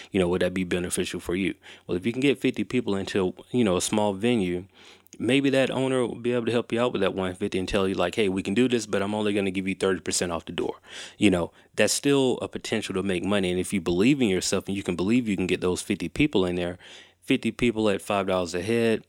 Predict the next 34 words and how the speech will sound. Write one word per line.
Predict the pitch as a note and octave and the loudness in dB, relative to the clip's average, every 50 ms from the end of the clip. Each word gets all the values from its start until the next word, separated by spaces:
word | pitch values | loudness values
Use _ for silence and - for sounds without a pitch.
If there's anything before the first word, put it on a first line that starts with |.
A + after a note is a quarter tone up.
| _ _ _ - _ _ _ _ _ - _ _ _ - - | _ _ _ -20 _ _ _ _ _ -20 _ _ _ -6 -2
or | - B2 | 0 2
even | B2 A#2+ B2 A2 | 4 4 4 4
say | - A#2 G2+ | 4 4 2
ten | F#2+ - - B2 B2+ | 2 2 0 0 2
dollars | A#2 G2 G2+ F#2+ F2+ | 2 2 0 0 -2
a | F#2 F#2 | -2 -4
head, | G2 F#2 F2 F2 F2 - - - - - _ | -4 -4 -2 -2 -4 -6 -10 -20 -20 -20 _
if | - G2 | -4 -4
you | G#2+ | -2
can | G#2 A#2 | 0 2
get | G#2 G#2+ F#2+ - | 2 2 2 2
fifty | - G#2+ F#2 G2+ | 0 -2 -2 -2
people | F#2 - G#2 G2 - | -2 -2 -2 -2 -2
to | - - | -6 -4
come | - - G2 G2 | -2 -2 0 0
in | G2 G2 | 0 0
there, | F#2+ F#2+ | 2 2
that's | F#2+ F#2+ - | 0 0 -2
five | - - G2+ F#2+ F2+ - | 0 0 0 0 0 -2
hundred | G2 F#2 F2+ F2 | -6 -6 -4 -2
dollars. | F2+ F#2+ F#2 E2 - - - - - - - - - - - - - _ _ _ _ _ _ _ _ _ _ _ _ - | -2 0 0 0 -2 -4 -8 -12 -16 -20 -20 -20 -20 -20 -20 -20 -20 _ _ _ _ _ _ _ _ _ _ _ _ -2
Any | C#3 C#3 D3 D3 C#3+ C#3 C3 B2 A2+ - - _ _ _ _ | 2 4 4 6 6 6 6 4 2 0 -6 _ _ _ _
venue | - - G#2+ F2+ B2 B2 A#2+ A2+ G2+ F#2 F2+ E2+ D#2+ - F2+ - _ - _ _ _ _ _ _ _ _ | -18 -16 -2 2 4 4 4 4 2 0 -2 -2 -4 -8 -12 -14 _ -20 _ _ _ _ _ _ _ _
in | - G#2+ G#2 G2 - | 0 2 2 2 2
any | - G2+ G#2+ G#2+ G2+ F#2 | 2 2 2 2 2 0
city | - - - - A2+ G#2+ F#2 E2+ E2 F2 - - | 0 0 0 2 2 2 2 0 -4 -4 -8 -4
would | F2+ G2 G2 F#2 | -2 0 0 0
appreciate | F2 - - G#2+ F#2 - - G2+ F#2 F2 - | 0 0 -2 -2 0 0 0 0 0 0 0
five | - F#2+ F#2+ F#2 F2 | -2 -2 -2 -2 -2
hundred | - F#2 F2+ F2 | -2 -4 -2 0
dollars | F2 F2 F2+ F2+ E2+ | 0 2 2 0 0
from | - - F2 | -4 -6 -4
the | E2+ E2 | -4 -4
door. | E2+ F2 G2 F#2+ F2 E2+ - - | -4 0 0 2 2 0 -2 -6